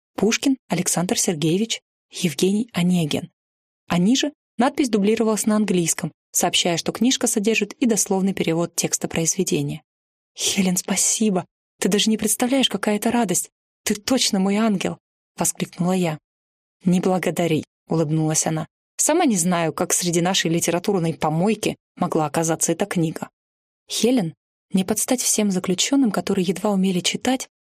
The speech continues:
оказалась очень образованной женщиной, интересующейся политологией,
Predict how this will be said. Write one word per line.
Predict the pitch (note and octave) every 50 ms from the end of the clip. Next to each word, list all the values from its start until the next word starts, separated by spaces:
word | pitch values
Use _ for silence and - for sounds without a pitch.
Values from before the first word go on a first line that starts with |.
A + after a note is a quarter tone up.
| _ _ -
оказалась | - F#3 - G#3+ G#3+ - C#4 C4+ B3 -
очень | B3 - - A#3+
образованной | A#3+ A3+ B3+ C4 B3+ - B3+ G3 F3 E3 E3 F#3
женщиной, | - - A#3 F#3 D#3+ - - E3+ E3+ D#3+ - _ _ _ _ _ _
интересующейся | - F#3 - - F3 F#3 - - D#4 C4+ - - F#3+ - -
политологией, | - - E3 E3+ E3+ - D#3 D#3+ E3 G#3 A#3 A3 G#3+ F#3+ F#3